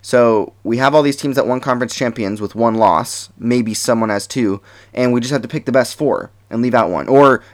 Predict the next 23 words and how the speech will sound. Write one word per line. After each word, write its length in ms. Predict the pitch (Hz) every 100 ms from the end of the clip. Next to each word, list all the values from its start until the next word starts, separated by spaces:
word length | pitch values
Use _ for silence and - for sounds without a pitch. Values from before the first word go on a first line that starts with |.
| _ _
Notre 260 | 127 135 120
Dame 180 | 131
would 120 | 123 113
still 160 | 123
be 120 | 117
alive 240 | 117 113 110
in 40 |
that 140 | 107 90
scenario 260 | 117 110
with 140 | 101 -
one 160 | 107
loss 300 | 107 101 -
if, 180 | 101 -
if 180 | 101 104
all 160 | - 107
the 100 | 101
conference 320 | - 98 92
champions 560 | - 110 110 90 90 85
are 240 | 92 87
losing 440 | 82 101 98 90
two 220 | 80 - 101
games 440 | 101 90 85 82
or 280 | 85 80